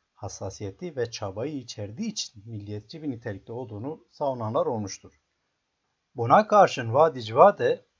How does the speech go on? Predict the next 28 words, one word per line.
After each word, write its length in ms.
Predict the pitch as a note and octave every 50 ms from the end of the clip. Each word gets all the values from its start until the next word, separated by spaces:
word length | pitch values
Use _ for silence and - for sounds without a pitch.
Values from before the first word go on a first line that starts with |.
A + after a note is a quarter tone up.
| _ _
bir 320 | - F#2 G2+ A#2+ E3 F#3 D#3+
gerçek 580 | C3 A2 A2 G#2 G#2 - - D#3+ E3 E3 -
olarak 360 | C3+ G#2 G2+ F2+ F#2+ E2+ -
Kürtlerin 580 | _ - G2 - _ - G2+ G#2 C3+ E3 G#3+ G#3+ -
on 160 | C#3+ D3 D#3
ikinci 400 | D3+ C#3+ - - C#3+ C#3+ C#3 D#3
yüzyıldan 640 | E3+ D#3+ C#3 C3+ C3 B2+ B2 C#3 D#3 F3 F3 D3+
beri 200 | A#2+ A2+ G#2 F#2+
milli 480 | F#2 F2+ F#2 G2+ G2+ A2 A#2+ C#3+ D3 A#2
benliklerinden 680 | A2+ G#2+ G2+ G2+ G2+ G#2 - B2 A#2 A#2 A#2+ D3 G3 E3+
haberdar 540 | C#3 B2 A#2 A2+ A#2+ A#2+ B2 C3 D#3 E3
olduklarını 600 | D3+ A#2 G2 - - _ - E2 E2 E2 F2 E2 - _ _ _ _ _ _ _ _ _ _ -
ve 60 | A#2
on 200 | B2 C#3 D#3 D#3+
dokuzuncu 520 | D#3+ D#3 D3+ - C3 B2+ C#3+ C#3+ C#3+ D#3+ F#3+
yüzyıl 320 | F#3 D#3 C#3+ D#3 C#3 A#2
boyunca 460 | A2+ B2 D3+ F#3+ G#3+ G#3 F#3+ C#3 A2
da 240 | G#2 G2+ B2+ - _
her 320 | _ _ - B2 C#3+ E3+ E3
yeni 320 | C#3+ B2+ A#2+ B2 D#3 - _
isyanla 640 | A#2 - - - C#3 D3+ F#3+ G3+ D#3+ A#2+ D3 - - _
Kürt 360 | - - D3+ - _ _ -
milli 300 | A2+ A2 A#2 D3+ D#3+ B2+
bilincinin 540 | B2+ A2 G#2+ G#2+ G2 A2 C3+ F3 G3 E3+ - _
hız 200 | - F3+ F3+ - _
alarak 440 | A2+ A2 G#2 G2 F#2+ F2+ D#2+ D2+ -
geliştiğini 460 | A2 G2+ F#2+ - - - A2 G#2+ G2
belirtmiştir. 600 | G2 F2+ F#2 F#2 _ F#2+ F2+ D2+ - - _ _